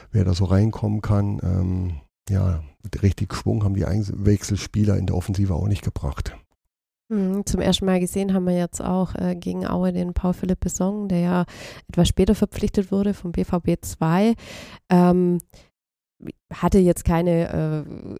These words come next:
Speaker 2: entscheidenden Szenen, kann man, glaub ich, sagen, aber hat doch auch gezeigt, dass er, ähm, ja, eben auch das auf den Platz bringt, ähm, was man sich bei seiner Verpflichtung erhofft hat, eine gewisse Geschwindigkeit und auch eine gewisse, ähm,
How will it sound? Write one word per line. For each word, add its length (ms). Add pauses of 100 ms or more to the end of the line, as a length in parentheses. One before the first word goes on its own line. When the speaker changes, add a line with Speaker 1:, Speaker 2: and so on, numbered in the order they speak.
Speaker 2:
entscheidenden 500
Szenen, 400
kann 140
man, 80
glaub 200
ich, 140
sagen, 480
aber 300
hat 340
doch 180
auch 280
gezeigt, 640
dass 260
er, 260
ähm, 460
ja, 240 (160)
eben 180
auch 140
das 160
auf 140
den 100
Platz 300
bringt, 420
ähm, 520
was 160
man 60
sich 140
bei 120
seiner 220
Verpflichtung 480
erhofft 360
hat, 120 (120)
eine 80
gewisse 280
Geschwindigkeit 800
und 120
auch 180
eine 80
gewisse, 520 (520)
ähm, 520